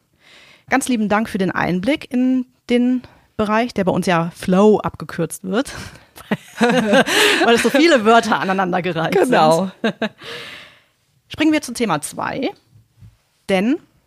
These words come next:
Speaker 1: seit kurzem gibt es ja in unseren Märkten keinen gedruckten Handzettel mehr.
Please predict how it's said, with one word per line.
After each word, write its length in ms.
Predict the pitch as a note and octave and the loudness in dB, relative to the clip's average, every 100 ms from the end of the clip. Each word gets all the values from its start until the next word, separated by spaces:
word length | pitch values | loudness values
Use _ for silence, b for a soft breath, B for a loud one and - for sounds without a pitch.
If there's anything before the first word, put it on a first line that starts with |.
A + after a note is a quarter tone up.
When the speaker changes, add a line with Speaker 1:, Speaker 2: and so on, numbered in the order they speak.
| _ _ - | _ _ -6
Speaker 1:
seit 160 | G#3 | -6
kurzem 400 | - F#4 - D#4 D#4 | -2 -4 0 -2 -2
gibt 160 | A#3+ | -6
es 60 | A#3+ | -2
ja 60 | G#3+ | -4
in 60 | |
unseren 220 | - G3 F3 | -2 -2 -2
Märkten 260 | F#3+ A3+ | -4 -6
keinen 220 | F#3 F#3+ | -6 -4
gedruckten 400 | F3 - - G#3 | -4 -8 -10 -6
Handzettel 400 | F#3+ F#3 - E3+ | -4 -4 -6 -8
mehr. 220 | E3+ E3 | -8 -10